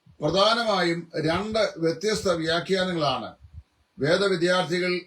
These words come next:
ഈ പാസേജ് സംബന്ധിച്ച് സ്വീകരിച്ചിട്ടുള്ളത്. ഒന്ന്, ശാലേം എന്ന് പറയുന്ന രാജ്യത്ത് അക്ഷരികമായി ജീവിച്ചിരുന്ന ഒരു രാജാവ്. ആ രാജാവ് അബ്രഹാമിനേക്കാൾ ഉന്നതനായിരുന്നു. അബ്രഹാം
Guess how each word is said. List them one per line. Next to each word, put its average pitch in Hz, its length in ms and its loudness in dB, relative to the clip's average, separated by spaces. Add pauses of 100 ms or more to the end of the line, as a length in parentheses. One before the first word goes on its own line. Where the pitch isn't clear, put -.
ഈ 175 500 0
പാസേജ് 170 560 -2
സംബന്ധിച്ച് 151 640 -6
സ്വീകരിച്ചിട്ടുള്ളത്. 127 580 -8 (580)
ഒന്ന്, 190 640 0 (600)
ശാലേം 208 600 2
എന്ന് 196 120 -2
പറയുന്ന 170 580 0 (200)
രാജ്യത്ത് 170 720 0
അക്ഷരികമായി 196 760 0
ജീവിച്ചിരുന്ന 151 680 -2
ഒരു 135 180 -2
രാജാവ്. 131 480 0 (800)
ആ 170 120 2
രാജാവ് 196 640 2 (180)
അബ്രഹാമിനേക്കാൾ 190 760 2 (120)
ഉന്നതനായിരുന്നു. 165 880 -2 (640)
അബ്രഹാം 196 560 2